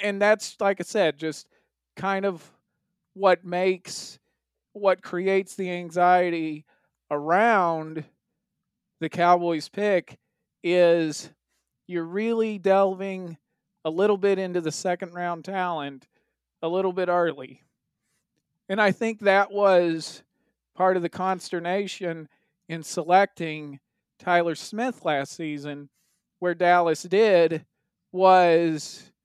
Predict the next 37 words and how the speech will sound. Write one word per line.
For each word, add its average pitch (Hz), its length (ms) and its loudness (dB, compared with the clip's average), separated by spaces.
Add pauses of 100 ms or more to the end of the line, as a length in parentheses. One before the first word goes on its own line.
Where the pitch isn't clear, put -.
(340)
people 208 320 -8
regarded 190 600 2
him 170 460 -4 (460)
as 175 240 2
a 170 160 4
second 185 640 -4
round 175 480 -4 (360)
pick. 196 280 -2
Well, 165 100 -8
why 185 200 6
couldn't 180 260 -6
they 165 300 -6 (320)
trade 170 360 0
back 226 360 6
a 226 40 -8
little 214 220 0
bit, 208 640 -2 (460)
uh, 165 240 4
pick - 260 -10
up 170 260 0 (500)
some 170 180 -12
picks? 208 480 -2 (300)
Why 175 240 4
did 185 120 0
they 170 140 0
take 175 320 -4
him 165 280 -10 (380)
right 175 280 2
there? 214 340 4
That's 180 240 0
not 170 200 -4
exactly 165 760 -2 (380)
his 151 160 -10
placement 180 640 -4
on 165 180 -8
the 151 60 -14
board. 208 640 -2